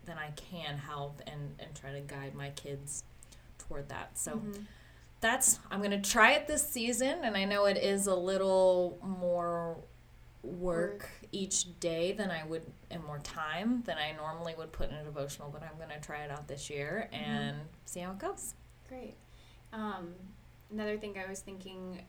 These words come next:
Speaker 2: is volunteering throughout the
Speaker 1: Mm.
Speaker 2: season. There are a lot of people that are in need. Um, I know that I was in a small group a few years back, and we adopted a family, um, through, I think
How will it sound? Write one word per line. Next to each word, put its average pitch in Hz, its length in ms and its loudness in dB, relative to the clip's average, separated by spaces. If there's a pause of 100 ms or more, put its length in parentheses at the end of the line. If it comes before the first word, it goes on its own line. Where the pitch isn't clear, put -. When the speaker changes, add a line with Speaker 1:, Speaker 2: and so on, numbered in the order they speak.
Speaker 2:
is 185 280 -8
volunteering 196 800 -4 (180)
throughout 165 320 -6
the 151 80 -10
Speaker 1:
Mm. 147 60 -6
Speaker 2:
season. 160 480 -6
There 170 100 -8
are 190 100 -10
a 185 40 -12
lot 185 120 -8
of 190 100 -8
people 180 440 -6
that 165 320 -4 (640)
are 175 140 -2
in 196 160 -4
need. 190 520 -2 (140)
Um, 165 580 -6 (320)
I 190 140 -8
know 190 320 -4
that 175 340 -2 (160)
I 175 80 -8
was 175 140 -6
in 185 80 -8
a - 20 -8
small 180 340 -6
group 180 300 -10
a 180 40 -14
few 185 220 -12
years 185 280 -6
back, 180 460 -4
and 180 200 -8
we 185 320 -6
adopted 170 420 -4
a 175 60 -4
family, 175 680 -8 (240)
um, 165 420 -6
through, 175 260 -4
I 180 80 -4
think 208 420 -10